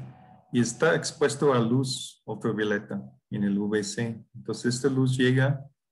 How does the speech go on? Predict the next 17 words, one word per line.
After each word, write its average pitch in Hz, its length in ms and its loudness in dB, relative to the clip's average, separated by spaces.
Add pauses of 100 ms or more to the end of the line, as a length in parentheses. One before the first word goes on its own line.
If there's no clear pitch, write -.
(240)
se - 180 -14
encuentra 131 440 2
en 127 60 4
un 123 140 6
H 123 220 0
C - 220 -2
N 131 340 0 (580)
y 131 120 -2
se 131 200 2
empiezan 131 840 0
con 110 200 -8
este 110 440 -4 (260)
sistema, 139 500 -4
la 104 200 -4
producción 107 400 -4
de 107 80 -4
adenina, 113 440 0